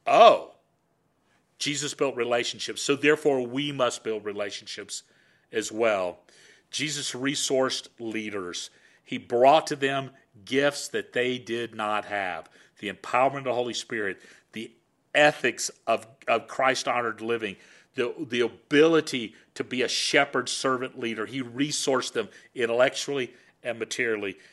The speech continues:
He rescued broken people. People caught in poverty, he fed them, he lifted them up. People with sickness, he healed them. People caught in captivity,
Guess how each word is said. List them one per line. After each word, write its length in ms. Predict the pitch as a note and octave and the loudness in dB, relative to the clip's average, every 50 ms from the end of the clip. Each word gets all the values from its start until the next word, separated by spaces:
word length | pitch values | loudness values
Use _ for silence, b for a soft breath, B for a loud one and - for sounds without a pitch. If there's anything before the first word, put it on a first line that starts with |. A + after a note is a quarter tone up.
| b b | b b
He 160 | - - C3 | -6 -6 -4
rescued 760 | A#2+ A#2+ B2 B2 C#3+ D3+ D3+ D3 - - - C#3+ C3 A2+ - | -4 -4 -2 2 4 4 4 4 0 -4 -6 -10 -14 -12 -6
broken 440 | - A#2+ A2+ A2+ A2 A2 - G#2+ F#2+ | -2 0 2 2 0 -2 -6 -12 -12
people. 520 | - - - G2+ F#2+ - - F2+ - - b b b b b b | -12 -16 -16 -16 -16 -12 -14 -14 -14 -14 b b b b b b
People 260 | - C#3+ C3 - C#3 | -6 -6 -4 -4 -8
caught 300 | - - D3 C#3+ C3+ B2+ | -6 0 2 4 4 2
in 80 | A#2+ | 0
poverty, 420 | - - C3 B2 A#2+ A2 G#2+ G2+ F#2+ | -2 2 4 4 4 4 2 -6 -8
he 160 | F2+ A2+ A2 | -12 -14 -14
fed 300 | - - A#2+ A#2 A2+ A2+ | -8 -4 -4 -2 -2 -4
them, 100 | G2+ F#2+ - B B | -8 -10 -10 B B
he 160 | B - A#2+ | B -6 -4
lifted 380 | A#2 A#2+ A#2+ A#2 - - B2+ A2+ | -2 -2 -2 -2 -2 -6 -12 -10
them 200 | A2+ A2+ A2+ A2+ | -8 -8 -4 -2
up. 180 | G#2+ F#2+ - B B B B | -2 -2 -4 B B B B
People 300 | - D3 D#3 - D#3+ D3 | -4 -2 -2 -2 -2 -2
with 120 | C3+ C3 - | -2 -2 -2
sickness, 480 | - - D3+ - - A#2+ G#2+ - - | 0 -2 -2 -4 -4 -8 -8 -8 -8
he 180 | - B2+ A2+ - b b b | -8 -10 -14 -16 b b b
healed 320 | - - D3 D3+ C#3 A#2+ | -8 -4 -2 -2 -2 -2
them. 160 | A2 G2+ F2+ - b b b b | -4 -6 -6 -6 b b b b
People 280 | - E3 D3+ - C#3 C3 | -10 -8 -4 -4 -4 -4
caught 300 | - - C#3 C#3 C3+ B2+ | -2 0 2 2 2 0
in 120 | A#2 G#2+ | -2 -6
captivity, 760 | - - C#3 B2+ - - - - C#3+ C3+ B2+ A#2 A2 G#2 F#2 | -4 -4 -4 -4 -4 -6 -6 -6 -4 -4 -4 -8 -8 -8 -12